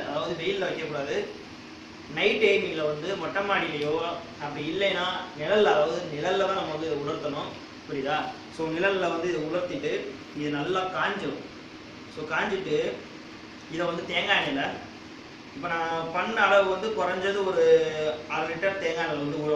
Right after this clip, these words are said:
போடலாம். இது நல்லா காஞ்சதுக்கப்புறம் மூணு நாள் கழிச்சு, மூணு நாள் இல்லை நாலு நாள் கழிச்சு நல்லா காஞ்சதுக்கப்புறம் தேங்காய் எண்ணெயில வந்து போட்டுட்டு மூடி வச்சிடணும். So, மூடி வச்சுட்டு ஒரு ரெண்டு நாள் கழிச்சு,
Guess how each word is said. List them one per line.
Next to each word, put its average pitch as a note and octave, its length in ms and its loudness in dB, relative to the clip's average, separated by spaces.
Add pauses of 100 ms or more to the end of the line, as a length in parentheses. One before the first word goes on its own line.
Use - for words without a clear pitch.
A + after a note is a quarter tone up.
போடலாம். C3+ 340 -4 (320)
இது C#3+ 160 -6
நல்லா E3 160 -2 (140)
காஞ்சதுக்கப்புறம் F3 600 -2
மூணு F3 200 -4
நாள் F3 180 2
கழிச்சு, C#3+ 260 -4 (140)
மூணு D3+ 160 -4
நாள் F3 140 0
இல்லை D#3 160 0
நாலு C#3 160 -2
நாள் D3+ 180 -4
கழிச்சு D3 340 -6 (460)
நல்லா D#3+ 240 -2
காஞ்சதுக்கப்புறம் D3+ 720 -2
தேங்காய் E3 280 0
எண்ணெயில D3+ 260 0
வந்து D#3+ 180 0 (520)
போட்டுட்டு F#3 360 2 (340)
மூடி G3 220 2
வச்சிடணும். - 360 -2 (340)
So, F#3 60 -4 (140)
மூடி G#3 240 2
வச்சுட்டு - 260 2 (100)
ஒரு D#3 120 4 (140)
ரெண்டு E3+ 220 0
நாள் F#3+ 200 2
கழிச்சு, D3+ 300 0